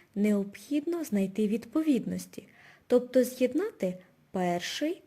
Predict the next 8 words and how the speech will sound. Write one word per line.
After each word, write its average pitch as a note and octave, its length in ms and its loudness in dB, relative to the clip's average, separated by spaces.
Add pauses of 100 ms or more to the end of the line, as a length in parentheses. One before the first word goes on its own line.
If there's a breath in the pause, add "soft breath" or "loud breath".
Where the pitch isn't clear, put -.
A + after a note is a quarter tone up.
(100)
і G3+ 100 0
другий G#3 440 0
стовпчик. - 720 -4 (340 soft breath)
У F#3+ 100 -2
першому A#3+ 540 -2
стовпчику F#3+ 840 -2
у F#3 120 0
нас F#3+ 400 -2